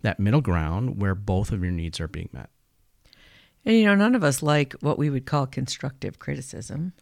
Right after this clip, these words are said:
Speaker 2: right? <laughs>
Speaker 1: No, it doesn't feel good.
Speaker 2: And, you know, when you're early in a relationship, it's kinda like you're in a place where you're sort of, uh, asleep or blind. So, you know, imagine that you're in a home and there's a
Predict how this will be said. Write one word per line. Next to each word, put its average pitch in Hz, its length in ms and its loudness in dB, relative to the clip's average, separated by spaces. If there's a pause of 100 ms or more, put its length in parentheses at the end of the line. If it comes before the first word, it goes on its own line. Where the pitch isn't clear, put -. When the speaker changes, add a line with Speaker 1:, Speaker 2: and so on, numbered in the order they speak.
(140)
Speaker 2:
right? 156 340 -6
<laughs> 175 40 -2 (200)
Speaker 1:
No, 92 260 2
it 80 120 -2 (280)
doesn't 65 240 -6
feel - 220 -16
good. 127 120 -4
Speaker 2:
And, 185 160 6
you 190 60 4
know, 185 100 4
when 185 120 4
you're 185 240 4
early 226 440 0
in 160 120 2
a 160 60 0
relationship, 139 880 -2 (440)
it's - 200 -2
kinda 226 320 2
like 170 460 0 (840)
you're 160 160 2
in 180 160 4
a 190 60 2
place 165 460 0
where 147 120 2
you're 147 180 0
sort 151 300 0
of, 139 440 -2
uh, 143 220 -4
asleep - 640 -2 (140)
or 135 200 -4
blind. 139 640 -2 (600)
So, - 180 0
you 156 160 4
know, 156 80 4
imagine 151 460 4
that 143 160 4
you're 143 160 4
in 143 120 2
a 143 80 4
home 135 520 2 (580)
and 139 800 2
there's 139 340 0
a 123 240 2